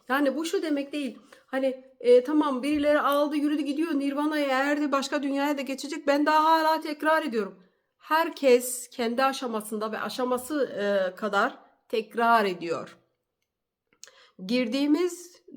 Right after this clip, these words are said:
dünyacak girdiğimiz, insanlık olarak girdiğimiz bu süreçte gerçekten adım adım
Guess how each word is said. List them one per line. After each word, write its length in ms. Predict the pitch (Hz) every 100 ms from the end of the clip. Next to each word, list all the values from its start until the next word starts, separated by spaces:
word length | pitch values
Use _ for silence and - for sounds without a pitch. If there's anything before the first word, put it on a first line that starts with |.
| 165 180
dünyacak 1000 | 226 220 254 269 254 196 180 - - -
girdiğimiz, 480 | 202 180 185 180
insanlık 580 | 185 202 202 226 247 -
olarak 340 | 247 196 185 -
girdiğimiz 480 | 196 185 185 185
bu 80 | 262
süreçte 600 | 262 254 226 - 269 302 - _ - _ -
gerçekten 840 | 262 277 277 269 - 202 185 180 -
adım 320 | 214 254 294
adım 480 | 247 254 302 -